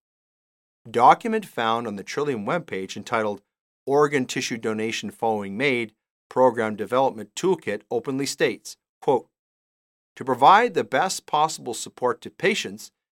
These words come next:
their families, and healthcare professionals, T G L N requires notification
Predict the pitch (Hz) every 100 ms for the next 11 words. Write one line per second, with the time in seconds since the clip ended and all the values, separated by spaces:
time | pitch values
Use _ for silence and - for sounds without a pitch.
0 | - 107 - 160 202 139 113 123 120 107
1 | 127 139 - 110 - 101 202 196 110 101
2 | 104 _ _ _ - 202 208 151 160 156
3 | 127 113 160 160 160 131 - 131 113 110
4 | 113 127 131 196 202 - 104